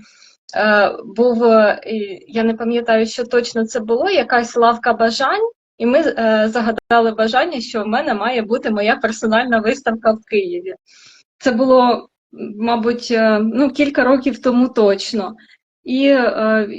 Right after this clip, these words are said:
якось, е, з, з кожним роком,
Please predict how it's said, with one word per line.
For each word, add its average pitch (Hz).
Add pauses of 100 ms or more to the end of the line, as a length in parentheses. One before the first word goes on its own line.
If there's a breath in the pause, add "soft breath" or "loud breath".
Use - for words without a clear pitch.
якось, 240
е, 214 (260)
з, - (960)
з -
кожним 254
роком, 311